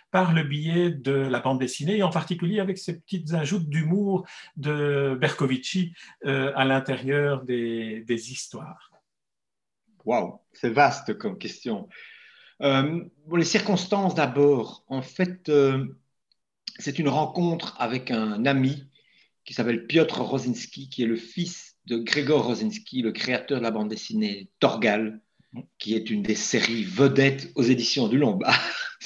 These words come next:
Speaker 2: <laughs> Et Piotr me dit, « Arnaud, j'aimerais, comme je sais que tu as fait un travail d'historien, que tu as publié sur les Illuminati, tu as publié un essai intitulé Hitler et la franc-maçonnerie,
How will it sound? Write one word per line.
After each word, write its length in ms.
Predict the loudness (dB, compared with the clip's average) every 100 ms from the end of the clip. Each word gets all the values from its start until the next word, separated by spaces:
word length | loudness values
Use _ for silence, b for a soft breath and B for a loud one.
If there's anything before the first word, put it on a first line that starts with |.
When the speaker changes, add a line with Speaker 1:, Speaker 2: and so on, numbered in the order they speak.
| B
Speaker 2:
<laughs> 500 | B B B B 6
Et 200 | 6 8
Piotr 400 | 6 6 6 4
me 140 | 4
dit, « 160 | 6 4
Arnaud, 260 | 6 2
j'aimerais, 800 | 4 4 4 2 2 4 2 0 b b b b 0
comme 200 | 2 4
je 120 | 2
sais 200 | 2 2
que 60 |
tu 80 | 4
as 60 | 4
fait 100 | 6
un 140 | 4
travail 320 | 4 2 2
d'historien, 720 | 2 -2 0 -2 0 0 2 0
que 60 |
tu 80 | -2
as 60 | -2
publié 440 | -2 -2 4 4
sur 160 | 4 0
les 180 | 0
Illuminati, 800 | 2 2 4 2 0 -6 -2 -2
tu 80 | -2
as 20 |
publié 300 | -4 0 0
un 100 | 0
essai 600 | -2 -4 -4 0 0 -2 _
intitulé 540 | -10 -6 -4 0 0 -2
Hitler 320 | -4 0 2
et 40 | 2
la 100 | 0
franc-maçonnerie, 760 | -2 -4 -4 -10 -8 -10 -10